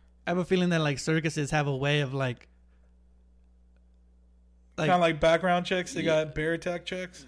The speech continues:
Speaker 1: Yeah, like, so, like, if you work at a Baskin Robbins, right,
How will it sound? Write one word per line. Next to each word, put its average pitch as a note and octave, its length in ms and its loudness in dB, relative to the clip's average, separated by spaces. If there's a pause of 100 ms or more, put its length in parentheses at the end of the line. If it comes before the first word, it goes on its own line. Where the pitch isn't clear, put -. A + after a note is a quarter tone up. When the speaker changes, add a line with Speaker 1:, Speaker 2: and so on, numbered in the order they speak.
Speaker 1:
Yeah, G#3 300 6
like, D3 440 -2
so, - 140 0
like, G#3 200 6
if F#3+ 100 0
you A#3 100 2
work B3+ 140 6
at G#3+ 80 4
a F3+ 40 0
Baskin F3 360 4
Robbins, E3 500 -2 (100)
right, E3+ 320 0